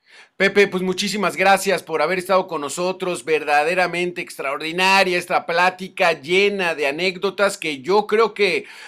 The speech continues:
más adelante nos echamos otra platicadita para que le empecemos a desmenuzar esos detalles que te ha tocado vivir, mi Pepe,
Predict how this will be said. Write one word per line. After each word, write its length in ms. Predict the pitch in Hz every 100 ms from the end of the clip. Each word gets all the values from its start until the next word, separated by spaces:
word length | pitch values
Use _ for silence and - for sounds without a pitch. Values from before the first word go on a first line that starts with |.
| -
más 240 | 156 208
adelante 480 | 208 180 175 208 202
nos 160 | 175 120
echamos 400 | 135 190 208 202
otra 260 | 208 208
platicadita 800 | 190 156 - 147 156 175 208 208
para 240 | 170 147
que 100 | 147
le 100 | 147
empecemos 500 | 147 143 143 190 214
a 100 | 185
desmenuzar 800 | 151 139 147 147 139 170 202 240
esos 260 | 220 208 190
detalles 600 | 170 - 190 247 233 202
que 160 | 175 170
te 120 | 185
ha 120 | 190
tocado 380 | 196 - 196 185
vivir, 320 | 160 170 208
mi 120 | 202
Pepe, 480 | 196 185 185 175 151